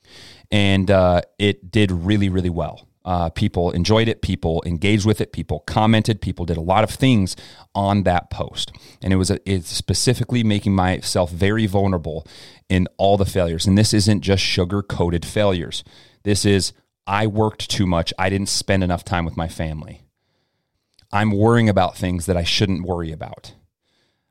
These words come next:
I didn't hit this revenue goal. I hit this revenue goal." These were very, very specific failures that I had all year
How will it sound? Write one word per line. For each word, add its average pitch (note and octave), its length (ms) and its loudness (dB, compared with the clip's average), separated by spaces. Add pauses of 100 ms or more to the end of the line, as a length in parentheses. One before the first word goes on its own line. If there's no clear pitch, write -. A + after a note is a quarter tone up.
(160)
I G2 340 0
didn't B2 440 0
hit A#2 420 0
this G2 460 0
revenue F2+ 360 2
goal. E2 360 -4
I F2+ 140 -4
hit B2 300 0
this A#2+ 220 2
revenue F#2 300 0
goal." F2 180 -6
These A2 300 2
were A#2+ 120 4
very, G#2 520 0
very G2 340 2
specific - 640 -4
failures F2+ 420 -2
that E2 100 -4
I D#2+ 40 -4
had D#2+ 280 -4 (360)
all F#2 200 4
year F2 280 -4